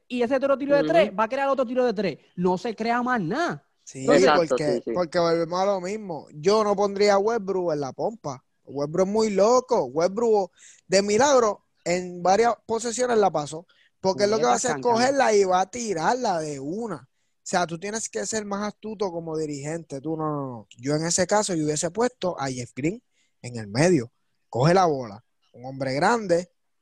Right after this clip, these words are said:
Speaker 3: que mide seis ocho, la puede coger, puede tirar la yompa corta, puede driviar, ¿entiendes?
Speaker 1: Y
Speaker 3: So
Speaker 1: tirar
Speaker 3: que, ah,
Speaker 1: yompa.
Speaker 3: y tirar. So que ahí no vas a tener tanto factor de que te vas a encontrar con hombres grandes porque tú eres grande. ¿Entiendes?
Speaker 1: Ese es el más grande.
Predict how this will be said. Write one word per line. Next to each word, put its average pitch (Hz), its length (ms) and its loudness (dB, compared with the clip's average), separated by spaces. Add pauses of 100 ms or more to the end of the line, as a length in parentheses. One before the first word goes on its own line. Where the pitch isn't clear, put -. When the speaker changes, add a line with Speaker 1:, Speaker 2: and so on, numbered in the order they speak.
Speaker 3:
que 113 120 -14
mide 123 240 -8
seis 131 260 -4
ocho, 170 440 -4
la - 100 -20
puede 113 240 -8
coger, 160 400 -4 (140)
puede 123 220 -6
tirar 131 260 -2
la 135 140 0
yompa 135 320 -8
corta, 180 360 -2 (120)
puede 135 320 -2
driviar, 143 500 2 (580)
¿entiendes? 147 560 -2 (220)
Speaker 1:
Y 190 80 -4
Speaker 3:
So 196 80 6
Speaker 1:
tirar 190 260 4
Speaker 3:
que, 196 160 2
ah, 170 200 -4
Speaker 1:
yompa. 147 360 -4
Speaker 3:
y 190 120 2
tirar. 170 360 0
So 185 240 -4
que 180 100 -2
ahí 175 160 0
no 202 120 -4
vas 233 120 -2
a - 20 -4
tener 226 260 -4
tanto 220 300 -6
factor 208 380 -6
de 196 140 -4
que 175 300 -2
te 165 120 -4
vas 165 120 -4
a 185 40 -6
encontrar 180 380 -10
con 165 140 -6
hombres 151 260 -8
grandes 185 320 0
porque 143 240 -12
tú 147 100 -6
eres 143 160 -4
grande. 170 380 0 (1160)
¿Entiendes? 170 480 0
Speaker 1:
Ese 226 160 -2
es 240 60 0
el 233 40 -4
más 226 180 0
grande. 185 380 -2